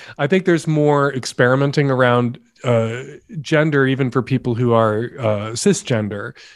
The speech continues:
more comfort with things that seem outside their particular gender's norms,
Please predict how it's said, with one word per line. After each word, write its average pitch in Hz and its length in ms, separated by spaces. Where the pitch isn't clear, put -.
more 131 320
comfort 127 840
with 113 320
things 127 260
that 117 300
seem 139 280
outside 120 440
their 120 200
particular 117 460
gender's 110 640
norms, 110 720